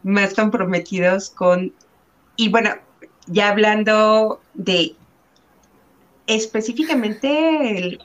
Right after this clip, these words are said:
área de cada uno, pues vamos a hacer un poquito amplia la pregunta, ¿no?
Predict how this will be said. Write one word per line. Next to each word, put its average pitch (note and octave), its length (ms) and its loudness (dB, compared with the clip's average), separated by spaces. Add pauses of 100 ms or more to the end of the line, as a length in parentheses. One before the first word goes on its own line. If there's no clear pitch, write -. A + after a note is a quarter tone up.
área C4 320 0
de A#3+ 160 -2
cada C4 300 0
uno, A#3 380 -4 (1040)
pues A3+ 100 -2
vamos C4 160 4
a D4 40 0
hacer C#4+ 180 0
un B3+ 80 0
poquito B3 500 -4
amplia G3+ 320 -2
la G#3 160 -6
pregunta, F3 640 -6
¿no? C4+ 360 -4